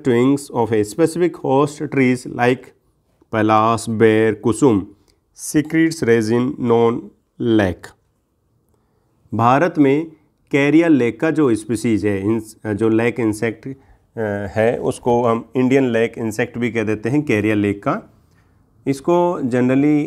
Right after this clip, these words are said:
जो प्राप्त किया जाता है वो स्पेसिफिक कुछ प्लांट्स की शाखाओं से प्राप्त किया जाता है, जिसमें पलास है, बेर है और कुसुम जो पौधे हैं उनसे प्राप्त किया जाता है और जिसको हम लेक कहते हैं।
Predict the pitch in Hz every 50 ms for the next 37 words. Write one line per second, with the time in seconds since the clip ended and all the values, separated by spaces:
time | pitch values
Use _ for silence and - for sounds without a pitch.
0 | - - 113 104 123 127 127 127 127 127 - - 110 113 120 117 - - 131 120
1 | 117 113 107 107 - 110 107 110 110 123 147 147 131 123 123 123 120 - 139 -
2 | - - 147 143 151 156 156 160 160 151 156 - 131 113 113 117 123 120 - -
3 | 135 127 127 139 151 - - _ _ _ - - - 120 113 - - - 127 131
4 | 131 131 127 135 113 - 110 107 110 110 - - 113 104 98 101 98 95 110 107
5 | 113 117 117 113 113 110 - 127 123 123 120 - - 110 101 101 104 110 120 117
6 | - 117 113 117 113 104 95 92 113 120 127 131 127 123 123 123 120 117 - -
7 | 131 120 - 156 160 160 160 143 135 139 131 127 - - _ _ _ _ _ _
8 | _ _ _ _ - 120 117 123 123 151 143 113 107 98 90 - _ _ _ _
9 | _ _ 139 147 151 147 147 156 147 - 123 117 117 117 120 - - 113 110 107
10 | 101 104 101 98 - 107 104 107 120 123 117 110 107 101 101 101 98 - - 113
11 | 104 104 127 165 156 131 107 107 107 107 107 117 120 113 - 110 - 104 92 85
12 | - 90 85 87 87